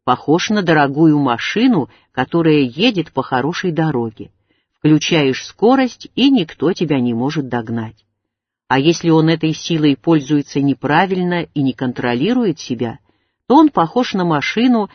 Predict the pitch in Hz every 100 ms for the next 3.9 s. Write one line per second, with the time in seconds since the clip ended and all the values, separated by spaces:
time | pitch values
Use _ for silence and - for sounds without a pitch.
0 | _ _ - 135 165 170 160 156 147 139
1 | 165 190 180 165 - - 180 180 156 -
2 | 160 156 156 185 165 - 147 143 127 147
3 | 160 151 135 131 127 202 233 190